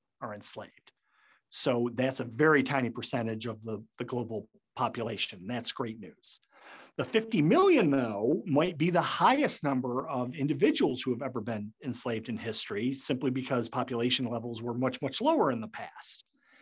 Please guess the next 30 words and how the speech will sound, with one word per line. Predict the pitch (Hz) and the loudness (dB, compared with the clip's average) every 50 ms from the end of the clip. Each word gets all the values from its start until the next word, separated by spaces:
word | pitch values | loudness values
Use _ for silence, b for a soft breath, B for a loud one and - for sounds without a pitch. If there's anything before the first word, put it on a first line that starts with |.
| b b b b b b | b b b b b b
So, | - - - - 147 135 131 131 127 127 127 127 123 135 - - | -8 -6 -2 2 4 6 6 6 6 4 4 4 2 0 0 -2
um, | - 135 123 123 123 120 123 123 120 123 _ _ _ _ _ _ _ _ _ _ _ - - _ - | -4 -2 -2 -2 -2 -2 -2 -2 -4 -6 _ _ _ _ _ _ _ _ _ _ _ -20 -18 _ -4
it, | 147 135 135 160 170 170 139 113 | -4 -4 -4 -6 -10 -12 -6 -2
that, | 139 143 165 - - 139 | 0 0 0 -2 -4 -4
that's | 127 151 165 165 - - | -2 -2 -2 -2 -2 0
not | 160 147 - 131 - | 0 0 0 -2 -2
such | - 120 127 - - | -4 -4 -4 -4 -6
good | 127 110 90 87 | -8 -8 -10 -12
news. | 95 90 92 110 139 147 - | -16 -14 -10 -8 -8 -6 -4
And | 123 123 120 - | -2 -2 -2 -2
just | - 139 131 - - - | -2 -2 -2 -4 -4 -2
fifty | - 160 160 - 165 131 | -2 -2 -2 2 2 4
million, | 123 131 135 143 147 147 139 135 127 127 127 127 120 - | 4 4 4 4 4 4 4 4 4 4 2 2 -2 -6
regardless | - 120 - - 123 151 170 156 131 131 - | -8 -6 -2 0 2 2 2 2 0 0 -2
of | 123 113 | -4 -6
its | 117 - - | -6 -12 -10
percentage, | - 123 - - 156 151 156 - 131 123 117 117 117 117 | -10 -8 -4 -2 -2 -2 -2 -2 -2 -4 -4 -4 -6 -6
is | 110 110 | -6 -6
a | 120 | -6
lot | 117 107 104 113 120 131 | -6 -6 -6 -6 -6 -8
of | 113 107 | -8 -8
individual | 120 120 123 123 113 110 120 110 117 110 107 104 - | -6 -6 -6 -6 -4 -6 -8 -8 -6 -8 -10 -10 -8
people | - 143 139 139 135 120 120 | -6 -8 -6 -6 -8 -12 -12
to | - - 107 | -12 -16 -14
be | 110 117 113 110 110 110 b b b b b b b b - | -12 -10 -8 -8 -8 -10 b b b b b b b b -8
under | 127 117 110 | -8 -8 -6
these, | 113 123 110 107 110 - - - - - | -8 -8 -8 -8 -8 -8 -10 -10 -10 -10
these | - 110 107 - | -10 -8 -8 -6
circumstances. | - 139 135 135 - 127 - - - 92 87 82 - - 82 - - - _ b b b b b b b b b b b b - | -6 -6 -6 -6 -6 -8 -8 -8 -12 -14 -16 -16 -16 -18 -16 -14 -16 -16 _ b b b b b b b b b b b b -8
Uh, | 120 117 117 110 110 117 113 110 | -6 -6 -4 -4 -4 -4 -4 -6